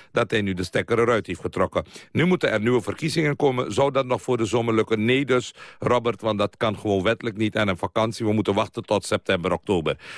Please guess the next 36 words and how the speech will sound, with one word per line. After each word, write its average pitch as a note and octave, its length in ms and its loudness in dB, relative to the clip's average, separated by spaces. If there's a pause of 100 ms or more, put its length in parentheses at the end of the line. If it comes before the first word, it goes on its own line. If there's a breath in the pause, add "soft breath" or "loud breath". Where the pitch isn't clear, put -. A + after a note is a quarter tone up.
Hoe C3+ 160 2
eerder F3 300 2
links D#3+ 260 -2
weer C#3 140 2
aan A#2 120 0
de G#2+ 80 0
macht C3 320 -2
is, A#2+ 180 -2
des B2+ 200 0
te - 100 -10
eerder C3 300 0
kunnen A#2+ 200 0
we A2+ 60 4
weer A2 140 4
bouwen A2 220 4
aan A2 60 -4
een G#2+ 60 -6
sociaal G#2 360 0
en G#2+ 80 -2
productief F#2+ 520 -4
Nederland. F#2+ 800 0
Als A2 200 0
we A2 80 -8
geen D#3 200 2
links D#3+ 260 2
blok B2+ 240 0
kunnen A2+ 200 0
vormen, G#2+ 320 0
geven A2 200 0
we G#2+ 80 0
dan G2+ 140 2
maar G2+ 140 0
een F#2 100 -4
paars F#2+ 280 -2
kabinet. F#2 680 -2
Eh, C3+ 260 2